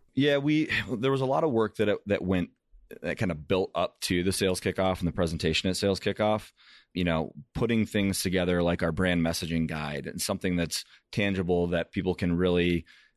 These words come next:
dive into and, and understand the different aspects of how do you have a conversation with a customer that is, that's framed in the way that is gonna best position you to win that,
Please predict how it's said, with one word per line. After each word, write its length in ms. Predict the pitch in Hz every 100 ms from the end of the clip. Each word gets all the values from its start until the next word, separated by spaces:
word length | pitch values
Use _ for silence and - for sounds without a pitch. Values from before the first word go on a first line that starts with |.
| _
dive 260 | - 90 95
into 440 | 95 90 95 90
and, 160 | 85 85
and 140 | 85
understand 720 | - 95 90 87 - 90 87 82
the 80 | 82
different 360 | 90 - 90
aspects 600 | 82 85 - 87 82 -
of 380 | 87 82 82 - _ - - _
how 360 | - - - 139
do 60 |
you 140 | 135 107
have 260 | 101 95
a 40 | 98
conversation 760 | 90 87 85 - 87 - 90
with 100 | 85
a 40 |
customer 520 | 82 92 87 90 85 82
that 180 | 87
is, 300 | 87 82 78 - - - _ -
that's 200 | 95 -
framed 400 | - 101 101 101
in 100 | 92
the 80 | 87
way 500 | 82 85 85 85 85
that 180 | 87 85
is 140 | 85
gonna 400 | - 82 82 82 - _ -
best 240 | 90 -
position 380 | 87 87 - 82
you 60 |
to 60 | 80
win 260 | 80 80 80
that, 200 | 78